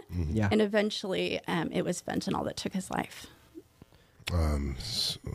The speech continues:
Speaker 2: That's crazy. I
Speaker 3: Yeah.
Speaker 2: mean, I've heard,
Speaker 1: I'm
Speaker 2: you know
Speaker 1: so sorry for your loss.
Speaker 2: Yeah,
Speaker 3: Thank you.
Speaker 2: absolutely.
Speaker 3: Thank you.
Speaker 2: Well, you see it on signs everywhere, right?
Speaker 1: Mm-hmm.
Speaker 2: I mean, y-, y-,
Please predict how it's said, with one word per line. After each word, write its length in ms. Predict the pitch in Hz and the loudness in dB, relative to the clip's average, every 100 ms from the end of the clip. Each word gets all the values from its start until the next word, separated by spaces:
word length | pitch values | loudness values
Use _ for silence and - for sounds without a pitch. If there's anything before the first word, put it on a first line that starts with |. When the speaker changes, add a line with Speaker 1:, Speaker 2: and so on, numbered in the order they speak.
| - - | -8 0
Speaker 2:
That's 160 | 110 - | 0 0
crazy. 460 | - 98 90 90 - _ - - - | 4 4 6 0 -4 _ -20 -12 2
I 60 | - | 8
Speaker 3:
Yeah. 60 | |
Speaker 2:
mean, 140 | 139 123 | 8 8
I've 280 | 127 135 | 6 4
heard, 420 | - 127 117 107 101 - _ _ - _ - | 6 6 8 6 0 -18 _ _ -20 _ 0
Speaker 1:
I'm 80 | 92 | 4
Speaker 2:
you 60 | 92 | 6
know 100 | 135 | 6
Speaker 1:
so 180 | 92 73 | 4 2
sorry 280 | - 78 | 0 -2
for 120 | 73 67 | -2 -4
your 120 | 67 | -4
loss. 320 | 67 67 - - - - - | -4 -6 -10 -18 -20 -12 -4
Speaker 2:
Yeah, 200 | 87 101 - - | -2 -2 -6 -4
Speaker 3:
Thank 300 | 123 117 113 | 4 6 4
you. 80 | 98 | 2
Speaker 2:
absolutely. 380 | 101 85 95 101 - - - - - | 2 2 0 -2 -12 -20 -20 -20 -4
Speaker 3:
Thank 260 | 233 208 - | 0 0 -2
you. 80 | 190 - - - - - - | -10 -10 -20 -20 -8 -6 8
Speaker 2:
Well, 80 | 143 | 10
you 120 | 151 | 10
see 240 | - 208 | 8 8
it 60 | 185 | 8
on 160 | 117 107 | 8 6
signs 340 | - 117 98 | 6 6 6
everywhere, 420 | 92 87 82 82 - | 2 0 0 -2 2
right? 260 | 113 113 113 - - - | 4 6 4 -4 -20 -2
Speaker 1:
Mm-hmm. 280 | 101 95 90 | 6 8 8
Speaker 2:
I 40 | 131 | 8
mean, 160 | 127 - | 8 6
y-, 140 | 127 - | 2 0
y-, 340 | - - 127 | -8 -2 -2